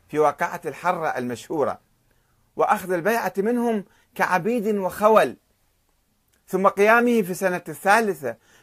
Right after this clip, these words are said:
بمهاجمة ال-، الكعبة الشريفة ومكة المكرمة وحرق الكعبة وضربها بالمنجنيق. وكل هذه أمور تفصيلية جزئية بالنسبة إلى الجريمة الكبرى التي تتمثل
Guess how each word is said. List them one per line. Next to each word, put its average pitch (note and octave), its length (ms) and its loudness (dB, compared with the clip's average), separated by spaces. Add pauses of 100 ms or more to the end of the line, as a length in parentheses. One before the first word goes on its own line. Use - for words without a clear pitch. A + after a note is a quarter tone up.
بمهاجمة F#3 680 0
ال-، E3+ 160 -2 (460)
الكعبة F3+ 440 -2
الشريفة D3+ 640 -4
ومكة D#3+ 300 -8
المكرمة C3 600 -4 (320)
وحرق G#3 440 0
الكعبة F3+ 480 0
وضربها F#3 560 2
بالمنجنيق. F3+ 640 -2 (1600)
وكل F3 340 -2
هذه D#3 440 -2
أمور C#3+ 320 -6
تفصيلية C3+ 680 -6
جزئية A#2 680 -6 (420)
بالنسبة D3 560 -4
إلى F3 220 -4
الجريمة D3 560 -4
الكبرى D#3+ 600 -2 (500)
التي F3 400 -2
تتمثل F#3+ 800 -2